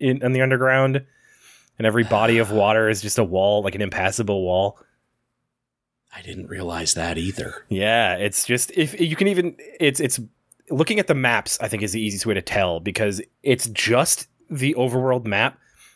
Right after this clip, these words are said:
Speaker 1: but literally color inverted. Um, <laughs> so it's just, like, a purple and blue version of the overworld
Speaker 2: That's
Speaker 1: map.
Speaker 2: really funny.
Speaker 1: Yeah. Um,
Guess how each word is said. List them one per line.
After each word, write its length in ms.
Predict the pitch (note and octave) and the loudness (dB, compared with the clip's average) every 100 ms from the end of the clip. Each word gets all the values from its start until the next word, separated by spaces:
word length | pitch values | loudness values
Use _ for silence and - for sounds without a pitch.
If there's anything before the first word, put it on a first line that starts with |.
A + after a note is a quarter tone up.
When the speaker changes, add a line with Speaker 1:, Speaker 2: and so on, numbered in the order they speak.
| _ | _
Speaker 1:
but 140 | - C3 | -2 0
literally 520 | B2 B2+ C#3 C3+ B2+ - | 2 2 2 2 0 -2
color 360 | - B2 A2+ F#2+ | 0 2 2 0
inverted. 520 | E2+ E2+ E2 D#2 E2+ - _ _ _ _ _ _ _ | -2 -4 -4 -6 -10 -18 _ _ _ _ _ _ _
Um, 360 | F#2+ F2 D#2+ G#2+ - - | -4 -2 -2 -4 -4 -10
<laughs> 260 | - - - | -16 -14 -10
so 220 | - E3+ | -2 0
it's 120 | A#2 - | 0 -2
just, 140 | C3+ | -2
like, 80 | A#2+ | -2
a 60 | |
purple 380 | A2+ C3 A#2 A#2 | 0 0 2 2
and 100 | A2+ | 2
blue 240 | A2 A2+ A2 | 4 4 4
version 320 | G2+ G2+ F#2+ | 2 0 -2
of 80 | F2+ | -4
the 120 | F#2 | -2
overworld 360 | F#2 F2 F2 | -2 -2 -2
Speaker 2:
That's 160 | E2+ D#2+ | -2 -4
Speaker 1:
map. 80 | D2+ | -4
Speaker 2:
really 240 | D2+ C#2+ | -4 -6
funny. 380 | D2+ D2+ D2 D2 - - - - | -6 -4 -4 -6 -14 -20 -18 -8
Speaker 1:
Yeah. 340 | G2+ D#2+ G2+ - | -6 -6 -6 -8
Um, 540 | A#2 G2+ F#2 G#2+ - | -4 -2 -4 -6 -12